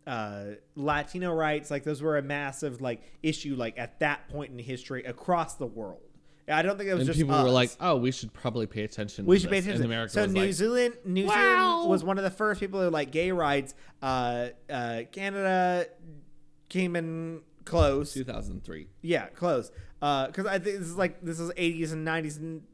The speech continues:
Speaker 1: and early two thousands. America has always been so behind. Australia focused on a lot of, uh, of, of, um, minority rights, but they didn't
Speaker 2: But I will credit Australia that's saying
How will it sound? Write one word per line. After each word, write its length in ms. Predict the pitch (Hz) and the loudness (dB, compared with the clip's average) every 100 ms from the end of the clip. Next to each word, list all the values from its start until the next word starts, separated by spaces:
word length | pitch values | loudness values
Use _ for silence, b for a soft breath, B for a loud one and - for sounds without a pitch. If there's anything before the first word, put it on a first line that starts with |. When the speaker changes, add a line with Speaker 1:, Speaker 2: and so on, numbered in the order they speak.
| - 165 | -20 -6
Speaker 1:
and 280 | 170 151 147 - | -4 -4 -6 0
early 220 | 165 160 | 2 2
two 160 | 151 151 | -2 -4
thousands. 460 | 175 160 98 92 B B - | -2 -2 -4 -12 B B -4
America 720 | 160 180 226 254 240 226 226 | 0 2 0 0 -2 0 -2
has 200 | 185 165 | -2 -2
always 320 | - 175 175 | 2 2 2
been 180 | 156 156 | -2 -4
so 300 | 139 - 214 | -4 -2 -2
behind. 380 | 185 139 127 123 B B | -2 -2 -4 -8 B B
Australia 760 | 185 190 185 226 262 277 208 151 - | 2 2 0 0 0 0 -2 -4 -2
focused 360 | - 208 214 190 | 2 2 0 -4
on 120 | 202 | -4
a 60 | 180 | -2
lot 200 | 170 170 | 0 2
of, 300 | 165 147 127 - | 2 0 -4 -6
uh, 600 | 135 117 110 107 101 95 - b b b - | -4 -2 -4 -6 -8 -12 -14 b b b -4
of, 420 | 120 117 113 110 - - | -2 -2 -4 -6 -12 -6
of, 520 | 127 120 113 107 104 - _ | -4 -2 -4 -8 -14 -20 _
um, 500 | 120 110 107 98 98 98 _ | -12 -10 -10 -12 -16 -20 _
minority 520 | 139 135 147 156 190 214 | -8 -4 0 0 -2 -2
rights, 360 | 220 220 208 | -2 -2 -6
but 500 | 170 - 180 185 - | -14 -2 0 0 0
they 80 | 147 | -2
didn't 80 | 147 | 4
Speaker 2:
But 320 | 196 147 - - - | 4 4 -2 -18 -8
I 180 | 131 | -4
will 340 | 151 185 196 156 - | -2 0 0 -2 -8
credit 420 | - 202 165 - | -2 0 2 0
Australia 640 | 120 117 - 123 117 104 | -4 -4 -4 -2 0 0
that's 220 | 98 92 - | -2 -4 -6
saying 360 | 101 95 98 | -4 -2 -4